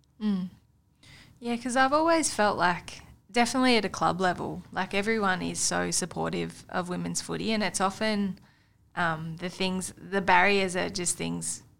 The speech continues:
that have been done a certain way forever. So it's like you don't even realise that it's an issue until it's an issue. Um, but I've always found, like, the boys are really supportive and,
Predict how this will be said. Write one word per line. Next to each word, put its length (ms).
that 160
have 220
been 200
done 360
a 80
certain 340
way 400
forever. 560
So 460
it's 220
like 220
you 100
don't 220
even 340
realise 420
that 160
it's 160
an 100
issue 240
until 300
it's 180
an 80
issue. 380
Um, 240
but 140
I've 140
always 340
found, 300
like, 220
the 80
boys 380
are 340
really 240
supportive 600
and, 400